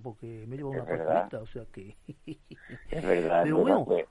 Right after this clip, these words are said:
Speaker 1: mi pregunta
Speaker 2: sí.
Speaker 1: para ti es la siguiente, es, con la vida de ferroviario que has llevado,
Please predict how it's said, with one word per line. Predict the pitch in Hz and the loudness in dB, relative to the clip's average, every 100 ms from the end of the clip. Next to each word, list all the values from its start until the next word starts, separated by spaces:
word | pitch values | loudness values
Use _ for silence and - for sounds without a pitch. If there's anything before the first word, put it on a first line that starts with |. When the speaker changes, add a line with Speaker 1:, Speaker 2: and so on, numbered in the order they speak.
| _ 156 | _ -6
Speaker 1:
mi | 156 | -4
pregunta | - 147 147 285 - | 0 0 0 0 0
Speaker 2:
sí. | 240 | 0
Speaker 1:
para | 208 175 | 2 0
ti | - 208 | 0 -2
es | 160 | -2
la | 151 | -2
siguiente, | - 123 135 185 107 92 - - | -8 -8 -6 -6 -10 -16 -20 -14
es, | 143 127 117 - - _ _ _ _ | -6 -4 -6 -10 -20 _ _ _ _
con | - 135 | -4 0
la | 127 | 0
vida | 214 269 | 2 0
de | 247 | -2
ferroviario | 226 220 190 196 202 165 - | -2 -2 0 0 2 0 -2
que | 123 | -6
has | 175 185 | -4 -2
llevado, | 131 160 139 160 | 0 0 -2 -4